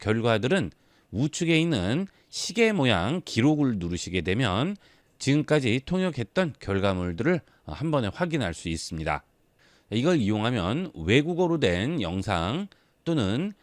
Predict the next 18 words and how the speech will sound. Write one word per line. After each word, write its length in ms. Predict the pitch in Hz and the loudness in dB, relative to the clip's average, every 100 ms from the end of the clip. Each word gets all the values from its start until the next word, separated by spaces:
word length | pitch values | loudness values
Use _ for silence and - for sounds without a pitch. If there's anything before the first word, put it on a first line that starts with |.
| _ | _
해외 360 | - 185 190 151 | -2 2 2 2
유튜브 480 | 92 107 139 131 131 | 0 -4 -4 0 0
영상들도 800 | 87 87 92 87 87 113 175 71 _ _ _ - | 0 -2 -4 -2 0 2 0 0 _ _ _ -4
간단하게 720 | 117 117 127 131 92 117 160 | -2 0 0 2 4 4 0
실시간으로 800 | - 208 - 151 131 139 175 - _ | -2 -4 -2 -2 0 0 -2 -4 _
통역해서 800 | - 147 131 - 143 90 80 139 - | -6 -4 -4 -2 -2 0 0 0 -2
텍스트로 600 | 202 - - - 151 80 | -8 -10 -8 -2 -2 -2
읽어볼 440 | 76 104 117 90 82 | -2 0 0 -2 -4
수가 260 | - 78 | -6 -4
있겠습니다. 680 | 82 85 87 - 85 78 69 _ _ _ _ | -4 -4 -6 -6 -4 -2 -4 _ _ _ _
자, 60 | 87 | -8
그다음 300 | 113 151 156 | 0 2 2
다시 460 | 104 - 90 131 175 | 0 0 0 0 -2
좌측 380 | - 95 113 95 | -2 -4 -4 -6
상단 520 | 101 95 139 147 147 | -4 0 2 2 0
줄세개 460 | - 87 101 101 | -6 -6 0 0
버튼 340 | 90 80 120 107 | 0 -2 -4 -4
누르시고요. 540 | 82 78 82 165 165 | -4 -6 -6 0 0